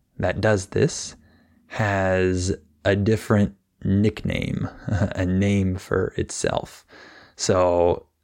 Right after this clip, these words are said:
the name might be Candy Cane Lane or Starlight Circle <laughs> or something like that. And people will go from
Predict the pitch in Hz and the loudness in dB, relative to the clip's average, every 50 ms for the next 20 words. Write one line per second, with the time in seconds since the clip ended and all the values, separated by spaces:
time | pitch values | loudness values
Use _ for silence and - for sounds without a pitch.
0 | _ _ - 98 98 95 95 98 101 98 98 95 92 92 92 - _ - 95 92 | _ _ -4 -2 0 2 2 2 2 2 2 0 -2 -4 -6 -6 _ -2 -2 -2
1 | - - - 98 95 92 92 92 - - - - _ _ _ - - - 127 123 | -2 -2 -2 -2 0 -2 -2 -6 -8 -12 -20 -20 _ _ _ -4 -2 0 2 2
2 | 117 117 110 - - - 113 110 107 101 92 92 98 101 95 95 90 - - - | 2 2 2 2 2 2 4 2 2 2 2 2 2 0 0 0 -2 -4 -6 -6
3 | - - 113 - - - _ _ _ - - - - - - - - - - - | -8 -8 -8 -10 -14 -18 _ _ _ -2 0 0 0 0 -2 -4 -4 -2 0 0
4 | - - - - 117 117 117 113 110 104 107 107 107 - - - - - 98 90 | 0 0 0 0 0 0 0 2 2 2 2 0 0 -2 -4 -2 0 0 0 0
5 | - - - - - - - - - - - - - - - - - - - - | -2 -4 -6 -4 -4 -4 -4 -4 -4 -6 -6 -8 -8 -6 -2 0 0 0 0 -2
6 | - - - - - 127 - - - - 127 120 110 - 107 101 98 95 92 - | -4 -10 -12 -14 -14 -12 -10 -4 -2 0 0 0 2 2 2 2 2 2 0 -2
7 | - - - - - _ _ - - - - - _ _ _ - 104 98 98 98 | -4 -4 -6 -6 -8 _ _ -20 -20 -20 -20 -20 _ _ _ -2 0 0 2 2
8 | 95 95 95 90 - - _ _ _ _ - - - - 104 98 - 98 98 95 | 2 2 0 -2 -4 -8 _ _ _ _ -20 -8 -4 -2 -2 0 2 2 2 2
9 | 92 92 92 90 90 90 90 90 90 87 - - 95 101 110 110 101 95 95 120 | 2 2 2 2 2 2 0 0 -2 -2 -4 -6 -4 0 0 0 2 2 2 0
10 | 175 185 - _ _ _ _ _ _ _ _ _ _ - - 92 90 95 104 | 0 -2 -6 _ _ _ _ _ _ _ _ _ _ -10 -8 -6 -6 -6 -8